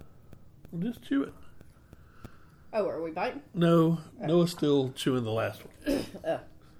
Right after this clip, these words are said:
Speaker 1: So Noah has to take little bites, 'cause now we have lots of dead air to fill. And we weren't ready for a real podcast,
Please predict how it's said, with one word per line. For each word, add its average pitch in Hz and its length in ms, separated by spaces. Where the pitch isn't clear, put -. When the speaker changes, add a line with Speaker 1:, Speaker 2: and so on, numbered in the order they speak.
Speaker 1:
So 123 80
Noah 139 240
has 131 200
to - 40
take 98 100
little 107 180
bites, - 460
'cause 117 160
now 135 180
we 139 100
have 113 220
lots 113 420
of 117 300
dead 123 240
air 120 180
to 113 100
fill. - 320
And 117 80
we 113 80
weren't 123 240
ready 123 220
for 110 220
a 104 40
real 113 180
podcast, 107 540